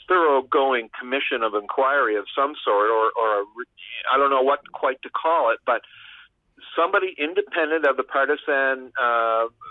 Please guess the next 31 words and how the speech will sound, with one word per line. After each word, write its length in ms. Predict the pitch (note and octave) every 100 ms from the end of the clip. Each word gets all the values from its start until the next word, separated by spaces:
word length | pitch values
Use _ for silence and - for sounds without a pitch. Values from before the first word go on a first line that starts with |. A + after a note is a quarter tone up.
| - -
parties 320 | C3+ B2+ A2+
in 220 | B2+ A2+ A#2
Ottawa 580 | A#2+ B2 A#2 F2+ F2+ B2 - - - - -
has 260 | C3+ D3+ -
to 100 | E3
be 200 | C#3 C3
able 180 | B2 B2+ -
to 360 | A#2+ A2 A2 - -
go 200 | B2 E3+
back 380 | C#3+ G#2+ A2 - - _ _
once 220 | G#2+ A#2 -
the 80 | B2+
dust 280 | B2 B2 D3
has 100 | - -
settled 300 | D#3 D#3+ C#3+
a 60 | G#2
little 260 | G2 G2
bit 260 | F#2+ G2+ - -
and 380 | B2 A#2+ A2+ A2
review 460 | A#2+ A2+ A#2 D3 D#3+
what 220 | C#3 A2+
happened 460 | C3+ F3+ - A2 -
and 160 | A#2+ A2+
prepare 420 | B2+ - C#3+ D3+
the 100 | D3+
country 520 | - D#3+ - B2 C3+ -
for 120 | C3
when 220 | A#2 C3+ C#3
this 120 | C3+
happens 340 | C3+ B2+ C#3 D3
again. 360 | C#3+ D3 E3